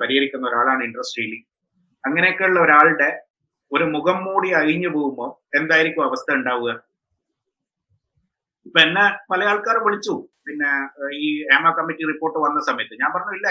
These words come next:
എന്റെ പുസ്തകത്തിൽ," ഞാനിപ്പോ പറഞ്ഞ പോലെ തന്നെ, എന്റെ പുസ്തകത്തിൽ കാര്യങ്ങൾ ഞാൻ പറയും. കാരണം ഞാൻ ഇങ്ങനെ വന്ന് എനിക്ക് പറയാനുള്ള ആ പുസ്തകത്തിന് ഒരു പ്രാധാന്യം ഇല്ലാണ്ടായി. മനസ്സിലായില്ലേ? അപ്പൊ ഇതാണ് ഇത്രയും കാര്യങ്ങൾ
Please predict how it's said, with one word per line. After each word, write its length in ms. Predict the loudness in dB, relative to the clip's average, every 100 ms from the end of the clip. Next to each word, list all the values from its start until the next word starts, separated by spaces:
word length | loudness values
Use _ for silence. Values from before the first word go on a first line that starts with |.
| 0
എന്റെ 160 | -2 -8
പുസ്തകത്തിൽ," 420 | -8 -2 -2 -2 -4
ഞാനിപ്പോ 240 | -4 -4 -2
പറഞ്ഞ 180 | 0 0 -2
പോലെ 120 | -4
തന്നെ, 140 | -4 -6
എന്റെ 120 | -6 -12
പുസ്തകത്തിൽ 440 | -12 -8 -8 -8 -10 -6
കാര്യങ്ങൾ 300 | -6 -6 -8 -6
ഞാൻ 80 | -4 -2
പറയും. 240 | -4 -6 -6
കാരണം 220 | -6 -6
ഞാൻ 100 | -8 -10 -12 -18
ഇങ്ങനെ 180 | -12 -8
വന്ന് 160 | -8 -8
എനിക്ക് 180 | -12 -8 -4
പറയാനുള്ള 480 | -2 -2 -4 -6 -6 -8 _ _ _ -4
ആ 100 | -2 -2
പുസ്തകത്തിന് 420 | -4 0 0 0 -2
ഒരു 60 | 2
പ്രാധാന്യം 380 | 4 6 4 2
ഇല്ലാണ്ടായി. 340 | 0 0 -2 -6 _ _ -12
മനസ്സിലായില്ലേ? 480 | -10 -4 -4 -4 -10 _ _ _ _ _ -10
അപ്പൊ 160 | -4 -4 -4 -2
ഇതാണ് 320 | 4 6 6 0
ഇത്രയും 320 | 0 0 2 2
കാര്യങ്ങൾ 340 | 2 2 0